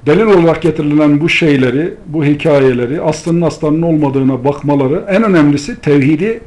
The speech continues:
bütün çeşitleriyle, rububiyet, uluhiyet, isim ve sıfat tevhidini bütün çeşitleriyle Kur'an ve sahih sünnetten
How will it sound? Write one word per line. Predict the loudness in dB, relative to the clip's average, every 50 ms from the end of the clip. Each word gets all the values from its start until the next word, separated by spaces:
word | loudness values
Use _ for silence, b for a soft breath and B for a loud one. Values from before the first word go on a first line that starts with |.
| B B B B B B B B B B -10
bütün | -10 -4 -2 -2 -2
çeşitleriyle, | 0 -2 -4 -4 -4 -6 -8 -2 0 0 2 2 2 2 0 0 0
rububiyet, | 0 0 0 0 0 0 0 -2 -2 -4
uluhiyet, | -4 -4 -4 -2 -2 -2 -4 -4 -6
isim | -8 -8 -6 -4 -4 -4
ve | -4
sıfat | -8 -8 -8 -8 -8 -6 -4
tevhidini | -4 -4 -2 -2 -4 -4 -4 -6 -6 -8
bütün | -10 -8 -6 -8 -6
çeşitleriyle | -6 -6 -6 -8 -8 -12 -10 -8 -6 -4 -4 -4 -4
Kur'an | -6 -6 -8 -8 -8 -6 -4 -4 -4
ve | -4
sahih | -6 -6 -6 -6 -6
sünnetten | -6 -6 -6 -4 -4 -6 -6 -6 -6 -6 -6 -6